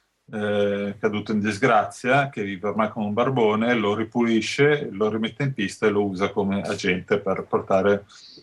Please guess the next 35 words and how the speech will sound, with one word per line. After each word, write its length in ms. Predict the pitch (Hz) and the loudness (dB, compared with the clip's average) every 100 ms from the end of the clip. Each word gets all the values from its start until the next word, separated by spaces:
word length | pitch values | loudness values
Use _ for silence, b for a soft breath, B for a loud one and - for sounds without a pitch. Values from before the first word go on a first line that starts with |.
| B _ | B _
eh, 140 | 107 101 | -2 2
avanti 360 | 104 104 104 | 4 2 2
queste 280 | 110 104 110 | -2 0 0
missioni. 600 | 104 107 104 90 92 117 | 0 -2 -2 0 2 2
Ogni 500 | 151 156 143 131 120 | 4 4 6 4 2
puntata 600 | - 143 151 117 110 123 | 0 2 4 4 2 -4
c'è 160 | - 110 | -4 -4
una 160 | 107 | -4
missione 540 | 104 - - 101 98 101 | -6 -10 -10 -8 -6 -4
diversa, 500 | 123 107 98 - 113 | 0 0 0 -4 -4
una 160 | 101 | -4
persona 380 | - 107 107 98 | -4 -8 -6 -4
diversa 420 | 101 101 90 - | 0 0 0 -6
da 80 | 95 | -8
salvare, 500 | - 104 98 92 90 | -4 0 2 2 0
quindi 280 | 107 98 98 B B B | -4 -6 -6 B B B
anche 300 | 104 101 107 | -6 -4 -4
qui 120 | 107 120 | -2 -2
c'è 200 | 110 101 | 0 0
poca 360 | 127 123 107 | 0 0 -2
continuity, 920 | 107 117 - 135 131 127 - 147 147 B B _ | -4 -6 -2 0 0 -2 -2 -4 -4 B B _
ci 160 | - | -6
sono 160 | 113 101 | -2 -2
episodi 680 | 104 104 113 110 104 104 101 - 90 - | -2 -2 2 2 2 -2 -2 -8 -16 -12
a 80 | 95 | -12
sé, 320 | - 113 107 | -10 -10 -10
che, 160 | - 98 | -8 -6
che 100 | 104 | -2
vivono 340 | 104 110 107 101 | 0 0 0 0
benissimo 500 | 107 107 - 104 98 | 2 0 0 -2 -2
a 60 | |
sé 160 | - 135 | 2 0
stanti, 600 | - 98 98 92 127 123 B B B B | 2 2 2 -2 -4 -6 B B B B
però 220 | - 143 | 0 0
sono 440 | - 113 107 104 | 0 -2 -2 -2